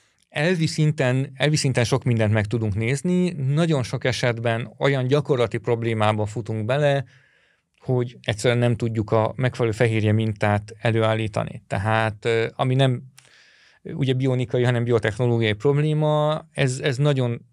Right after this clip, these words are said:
gyakorlatilag minden szerkezet, kísérletes szerkezetvizsgálatnál, ö,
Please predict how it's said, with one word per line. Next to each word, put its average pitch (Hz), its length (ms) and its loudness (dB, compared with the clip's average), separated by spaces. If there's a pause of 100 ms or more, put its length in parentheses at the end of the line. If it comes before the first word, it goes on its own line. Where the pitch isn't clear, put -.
gyakorlatilag 127 460 0
minden 127 240 2
szerkezet, 107 540 0
kísérletes 113 380 0
szerkezetvizsgálatnál, 107 1200 0 (680)
ö, 117 240 0